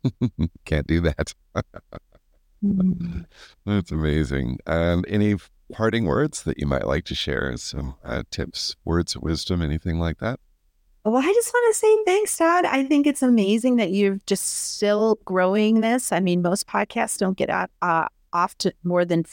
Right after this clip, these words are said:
Speaker 2: twenty episodes, so congratulations
Speaker 1: Thank
Speaker 2: on your
Speaker 1: you.
Speaker 2: success.
Speaker 1: Thank you.
Speaker 2: And I feel like your story and your journey is equally important. And I loved hearing, you know, how, what, like, how my stories,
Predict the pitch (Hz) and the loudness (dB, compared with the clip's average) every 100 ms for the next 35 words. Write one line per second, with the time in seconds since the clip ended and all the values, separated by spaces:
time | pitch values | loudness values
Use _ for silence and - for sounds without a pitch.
0 | - - 190 180 156 - - 202 202 - | -10 -2 0 0 -2 -4 0 0 0 -4
1 | - 180 - 175 170 170 170 170 170 165 | -4 -2 0 0 2 2 2 2 2 0
2 | 170 170 160 65 55 - - 185 254 - | 0 0 0 -2 -4 -6 -4 -2 -2 -4
3 | - - _ _ 120 139 - 175 175 170 | -8 -12 _ _ -2 -2 -2 -2 0 0
4 | 202 190 185 175 175 175 185 214 - 190 | 0 2 2 2 2 4 4 2 0 2
5 | 196 208 262 254 180 170 170 170 185 202 | 4 4 4 4 4 4 4 4 4 2
6 | - - 180 185 190 208 247 254 190 170 | 0 -4 -2 0 2 4 4 4 2 0
7 | - - 190 - 185 180 180 175 - 175 | -4 -2 -4 0 2 4 4 4 2 -4
8 | - 170 190 208 202 - 175 170 165 170 | -2 0 2 2 2 -2 0 0 2 0
9 | 175 - 180 170 165 170 160 180 151 156 | 0 -2 0 2 2 2 0 0 2 2
10 | 170 _ _ _ - - 202 - - 180 | 0 _ _ _ -8 0 0 0 -2 0
11 | 190 - 202 180 - - 208 202 190 190 | 0 2 2 2 0 0 0 2 2 0
12 | - 196 185 185 180 180 | 0 0 2 4 2 0